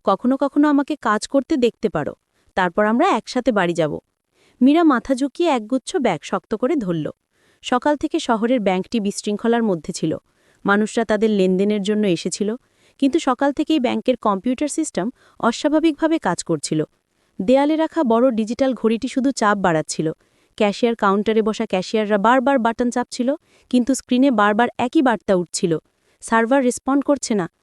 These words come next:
দয়া করে পরবর্তীতে চেষ্টা করুন।" নিকটবর্তী এক কৃষক হতাশ হয়ে সাই করে বলল, "স্যার, আমাকে আমার ছেলের ফি জমা দিতে হবে, সকাল থেকে দাঁড়িয়ে আছি,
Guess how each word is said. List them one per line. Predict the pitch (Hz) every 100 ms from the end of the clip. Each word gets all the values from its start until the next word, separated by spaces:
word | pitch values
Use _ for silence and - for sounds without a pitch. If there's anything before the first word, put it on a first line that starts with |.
| _ _
দয়া | 196 208
করে | 233 285
পরবর্তীতে | 240 220 233 285 330 320
চেষ্টা | 262 247 -
করুন।" | 202 175 160 - _ _ _ _
নিকটবর্তী | 226 240 294 311 302 -
এক | 311 -
কৃষক | 254 - 285
হতাশ | - 208 240
হয়ে | 269
সাই | 254 214 196
করে | 240 247
বলল, | 202 196 226 208 _ _ _
"স্যার, | - 294 247 - _ -
আমাকে | 208 247 285
আমার | 285 -
ছেলের | 247 247 262
ফি | 269 269
জমা | 262 233
দিতে | 190 190
হবে, | 185 170 160 _ _ _
সকাল | - 240 277 294
থেকে | 330 330
দাঁড়িয়ে | 262 226 196
আছি, | 175 - 165